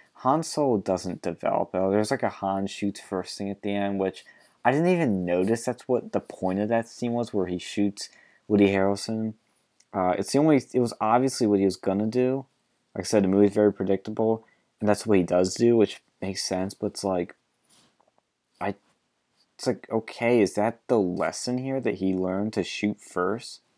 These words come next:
To act on instinct, which he kinda always does? Like, just didn't work. And, and again, the guy that plays Han Solo doesn't work either. He's just, it seems very forced, and it wasn't funny, wasn't interesting, wasn't Han Solo.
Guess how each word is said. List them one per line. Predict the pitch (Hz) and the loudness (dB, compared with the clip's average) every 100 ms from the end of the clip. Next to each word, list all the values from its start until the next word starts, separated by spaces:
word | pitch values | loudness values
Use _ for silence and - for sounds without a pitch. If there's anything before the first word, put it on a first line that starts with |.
| _ _ _ _ _ | _ _ _ _ _
To | 113 - | -6 -4
act | 92 - | -4 0
on | 104 | -2
instinct, | 78 87 90 - 123 123 | -2 -6 -8 -6 -4 -2
which | 101 | -4
he | - | -6
kinda | - 95 - | -4 -4 -4
always | - 87 98 101 | -4 -2 -2 -2
does? | - 107 104 107 | -6 -6 -4 -2
Like, | 104 98 - - _ _ _ _ _ _ _ | -2 -2 -4 -14 _ _ _ _ _ _ _
just | - - | -16 -6
didn't | 147 196 220 101 | 0 2 2 4
work. | 127 101 - | 4 4 4
And, | 104 | 0
and | 110 104 117 135 | 0 -4 -2 0
again, | 135 127 | 2 2
the | 101 | 2
guy | 110 151 | 4 4
that | 175 | 2
plays | 175 160 | -4 -4
Han | 143 131 | -4 -8
Solo | - 110 104 | -4 0 0
doesn't | 95 87 80 | 0 -2 -4
work | 80 - - | -8 -10 -12
either. | - 50 - - - _ _ | -16 -16 -20 -20 -20 _ _
He's | 110 107 98 - - _ _ _ _ _ _ - | 2 4 2 -2 -16 _ _ _ _ _ _ -18
just, | - - | -16 -10
it | 131 | -8
seems | - 175 147 | -2 0 0
very | - 113 104 | 0 2 2
forced, | - - 80 - - - | 0 -6 -8 -8 -16 -12
and | 95 95 95 - | -8 -6 -6 -10
it | - 113 | -12 -4
wasn't | 120 123 104 | -2 -2 -6
funny, | - 92 90 92 | -8 -4 -2 -2
wasn't | 90 90 92 | -2 -4 -8
interesting, | 90 - - - 90 92 | -12 -14 -18 -10 -10 -8
wasn't | - - - | -10 -10 -12
Han | - - | -12 -10
Solo. | - - - - | -10 -8 -10 -10